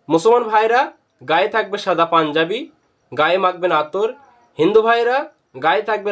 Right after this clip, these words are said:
লাল পোশাক, এবং যে নিয়মটা বললাম সেম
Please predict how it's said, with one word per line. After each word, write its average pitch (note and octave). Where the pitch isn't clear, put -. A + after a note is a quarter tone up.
লাল F3
পোশাক, F#3
এবং E3
যে F3
নিয়মটা G3
বললাম F3+
সেম G3+